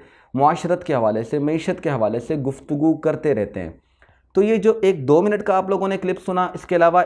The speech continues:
एक आपने सुना सत्ताईस सेकंड का क्लिप। ये असल में वीडियो तकरीबन तेरह मिनट की है, जो उन्होंने अपने YouTube चैनल के लिए बनाई। लेकिन हर बंदे ने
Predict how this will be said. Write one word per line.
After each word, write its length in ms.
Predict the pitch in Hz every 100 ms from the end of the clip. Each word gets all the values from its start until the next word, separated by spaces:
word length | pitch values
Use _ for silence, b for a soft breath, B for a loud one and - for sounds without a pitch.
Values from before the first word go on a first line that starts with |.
| -
एक 200 | 165 175
आपने 300 | 165 160 175
सुना 340 | 170 156 156 156
सत्ताईस 460 | - 139 175 185
सेकंड 240 | 147 131 127
का 80 |
क्लिप। 220 | 123 107 110
ये 100 | 170
असल 300 | 185 185 190
में 140 | 196
वीडियो 320 | 165 143 147 180
तकरीबन 540 | 170 156 160 165 185
तेरह 300 | 156 147 160
मिनट 300 | 160 156 156
की 120 | 170
है, 100 | 185
जो 140 | 165 170
उन्होंने 360 | 156 156 170
अपने 560 | - 143 160 165 165 135
YouTube 400 | 151 147 175 175
चैनल 320 | 147 131 147
के 140 | 151
लिए 160 | 151 156
बनाई। 360 | 127 113 107 - b b b b
लेकिन 360 | 127 170 185 226
हर 320 | 139 143 -
बंदे 320 | 208 214 214
ने 260 | 214 220 -